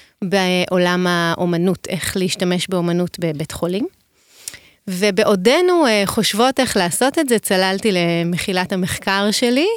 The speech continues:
וניסיתי להבין מה אני יכולה להביא חדש. ואז גיליתי את המונח הזה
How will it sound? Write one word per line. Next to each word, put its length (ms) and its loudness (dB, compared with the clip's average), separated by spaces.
וניסיתי 380 0
להבין 360 2
מה 120 2
אני 100 0
יכולה 260 -2
להביא 260 0
חדש. 680 -4
ואז 240 0
גיליתי 440 0
את 120 -8
המונח 520 0
הזה 160 0